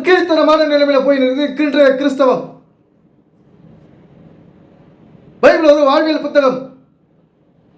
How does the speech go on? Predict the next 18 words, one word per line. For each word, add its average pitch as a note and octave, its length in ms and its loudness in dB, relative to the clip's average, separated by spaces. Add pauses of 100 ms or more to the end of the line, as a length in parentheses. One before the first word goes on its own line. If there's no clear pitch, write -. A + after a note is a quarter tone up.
(180)
நம்முடைய C#4+ 300 4
வாழ்க்கையை D#4 400 2 (420)
வசனங்கள்ல C#4+ 560 -2
மறைச்சு D4+ 260 0
வச்சிருக்குது, A#3+ 360 -6 (500)
அன்றாட E4 300 4 (100)
வேலைகளை D4 360 0 (1400)
மறைச்சு D#4 300 2
வச்சிருக்குது C#4+ 440 0
அந்த C4+ 140 -4
பைபிள். C#4+ 240 2 (1400)
நம்ம, C#4 140 2 (320)
நமக்கு C4+ 300 -2
தேவையான D4+ 340 2 (180)
கல்வியை D4 400 0
மறைத்து C#4+ 260 -2
வைத்திருக்குது C4+ 460 -2
பைபிள். D4 240 0